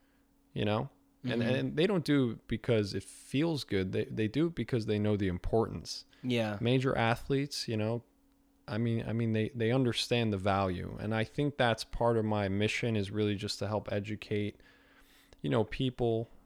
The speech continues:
Speaker 1: in general. And just, it's, it's hard because there's always one side versus the other. And then sometimes chiropractors are the worst enemies of each other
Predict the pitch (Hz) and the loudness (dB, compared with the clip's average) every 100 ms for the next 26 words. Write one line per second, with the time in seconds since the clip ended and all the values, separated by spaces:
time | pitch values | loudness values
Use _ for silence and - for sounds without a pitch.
0 | - - - 135 123 127 123 135 104 92 | -20 -18 -10 0 0 2 2 2 2 2
1 | 95 107 - - - 117 - - - - | 0 -2 -2 -8 -8 -8 -4 -6 -6 -10
2 | - - - - - 135 120 101 104 - | -10 -8 -8 -10 2 4 4 2 -2 -2
3 | 104 110 104 110 110 104 104 110 113 - | 0 0 2 4 4 2 0 0 2 2
4 | 110 104 104 98 - 107 101 92 85 90 | 0 2 0 -2 0 2 4 2 0 -2
5 | 98 95 95 - - - 120 117 113 104 | 0 -2 -4 -8 -20 -4 -4 -2 -4 -4
6 | - 110 110 110 107 110 104 104 101 98 | -2 0 2 0 0 -2 -4 -2 0 2
7 | 101 98 107 104 98 98 101 95 101 - | 0 0 -2 0 0 0 0 -2 -2 2
8 | 107 - 117 | 2 2 -8